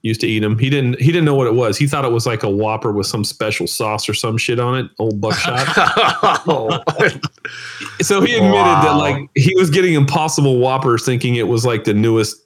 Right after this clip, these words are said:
Speaker 1: like, Baconator. Like, oh, they went from the Baconator at Wendy's to the Impossible Whopper at, and he liked 'em. I, okay. So I thought that was a mistake. Like, why would you go for the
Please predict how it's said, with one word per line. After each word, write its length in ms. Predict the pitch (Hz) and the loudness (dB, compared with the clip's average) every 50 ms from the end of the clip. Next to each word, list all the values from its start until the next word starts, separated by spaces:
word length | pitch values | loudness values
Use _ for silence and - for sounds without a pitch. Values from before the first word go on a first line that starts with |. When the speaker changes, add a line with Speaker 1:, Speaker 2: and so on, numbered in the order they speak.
| - | -4
Speaker 1:
like, 260 | 98 101 95 90 - | -4 -4 -4 -4 -4
Baconator. 640 | - 113 110 107 - 123 117 117 113 117 120 120 117 107 | -4 -4 -4 -2 -2 -2 -2 0 0 0 2 2 2 0
Like, 240 | 95 92 90 - | 0 -2 -2 -2
oh, 360 | 156 175 160 123 104 101 - _ _ - | -2 0 0 0 -2 -4 -6 _ _ -2
they 80 | 110 | 0
went 160 | 117 127 127 127 | 0 0 0 0
from 120 | - 120 | -2 -2
the 80 | 113 101 | -2 -2
Baconator 760 | 95 107 - 117 120 - - 127 123 123 123 127 127 123 120 | -4 -4 -4 -4 -2 -2 -2 -2 0 0 2 2 2 2 2
at 80 | 113 85 | 0 0
Wendy's 340 | 98 117 123 127 127 127 127 - | 0 0 0 0 0 0 -2 -2
to 100 | - 113 | -2 -2
the 100 | 101 104 | 0 0
Impossible 640 | 98 98 - - 110 113 110 - 131 117 101 92 | -2 -2 -4 -4 -4 -4 -2 -2 0 0 0 0
Whopper 480 | 92 95 101 104 104 - - 98 95 95 | 0 0 0 -2 -2 -2 -2 -2 0 0
at, 160 | 92 87 87 85 _ - - 127 131 _ - - | -2 -2 -4 -6 _ -16 -14 -14 -14 _ -8 -4
and 160 | 107 107 120 | -2 0 2
he 80 | 117 117 | 2 2
liked 320 | 120 127 143 147 139 - | 0 0 0 -2 -2 -4
'em. 140 | 85 71 - _ _ - - - - - - - - - - - - - _ _ _ _ _ _ _ _ _ _ - | -6 -8 -8 _ _ -20 -20 -20 -20 -20 -20 -20 -20 -20 -20 -20 -20 -20 _ _ _ _ _ _ _ _ _ _ -8
I, 840 | 85 104 113 117 107 87 85 - - - 50 - 50 - - - - - - 120 | -6 -4 -2 -2 -2 -2 -2 -4 -6 -6 -8 -8 -10 -10 -10 -10 -10 -8 -6 -2
okay. 480 | 117 139 165 - 143 131 139 170 175 - _ _ _ _ _ _ _ - | -2 -2 -2 -2 -2 -2 -2 -2 -4 -6 _ _ _ _ _ _ _ -10
So 500 | - - - 147 143 135 127 131 - - - _ _ _ _ _ _ _ _ - | -6 -2 -2 0 0 0 0 -2 -4 -14 -20 _ _ _ _ _ _ _ _ -8
I 80 | 139 160 | -6 -4
thought 200 | - 175 165 165 | -2 -4 -2 0
that 120 | 185 170 | 0 0
was 120 | 156 143 | 2 2
a 60 | 135 127 | 2 2
mistake. 480 | 117 117 - - - 190 175 127 - | 2 0 -2 -2 -4 -4 -4 -4 -2
Like, 180 | 120 113 107 104 | -2 -4 -2 -2
why 340 | - 110 113 120 127 135 143 | -2 -2 0 0 0 0 0
would 220 | 147 156 147 139 | 0 2 2 4
you 100 | 139 139 | 4 2
go 300 | 120 135 131 120 120 120 | 2 2 2 2 2 0
for 180 | 117 - 123 110 | 0 -2 -2 -2
the 280 | 98 107 98 95 92 | 0 0 -2 -2 -4